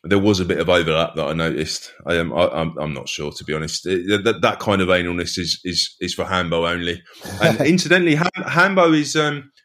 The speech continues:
Speaker 1: he's not joining us today because he was detained, um, and he has been volunteering at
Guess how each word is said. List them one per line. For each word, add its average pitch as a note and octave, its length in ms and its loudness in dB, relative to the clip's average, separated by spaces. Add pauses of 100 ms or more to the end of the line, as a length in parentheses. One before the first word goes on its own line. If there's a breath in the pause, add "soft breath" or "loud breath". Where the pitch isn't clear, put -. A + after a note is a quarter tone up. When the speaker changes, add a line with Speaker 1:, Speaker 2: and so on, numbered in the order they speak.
(100)
Speaker 1:
he's C#3 100 -6
not E3 140 -4
joining D#3 200 0
us C#3+ 100 -4
today C#3 180 4
because C3 400 0 (100)
he C#3 420 0
was B2+ 460 0 (260 soft breath)
detained, D#3 540 0
um, C3 580 0 (800)
and A#2+ 240 2
he C3 240 0
has C3 220 2
been C3 200 -2
volunteering C#3 580 0
at B2 60 -2